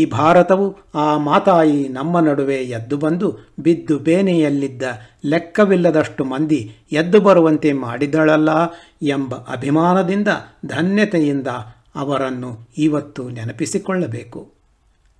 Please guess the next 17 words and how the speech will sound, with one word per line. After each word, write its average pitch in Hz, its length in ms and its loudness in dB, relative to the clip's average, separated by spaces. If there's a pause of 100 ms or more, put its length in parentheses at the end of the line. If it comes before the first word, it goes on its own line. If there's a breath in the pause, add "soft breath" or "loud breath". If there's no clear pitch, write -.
(300)
ಹಾಗಾದರೆ 175 800 4 (180)
ಸೆಪ್ಟೆಂಬರ್ 202 760 4
ಐದು 165 300 6
ಯಾವ 139 320 0
ದಿನಾಚರಣೆ 156 600 0
ಆಗಬೇಕು? 135 520 -6 (760)
ಅದು 170 300 4 (920)
ಪ್ರಾಧ್ಯಾಪಕರ 139 800 -6
ದಿನ, 147 220 -2 (400)
ಪಂಡಿತರ 147 500 -4
ದಿನ 139 200 -4 (380)
ಎಂದಾಗಿ 135 560 -6 (420 soft breath)
ಉನ್ನತ 175 380 0 (160)
ಅಧ್ಯಯನ, 147 600 -2 (240)
ಅಧ್ಯಾಪನ, 143 580 -4 (160)
ಸಂಶೋಧನಾ, 143 840 -4
ಪ್ರವಚನ 139 580 -6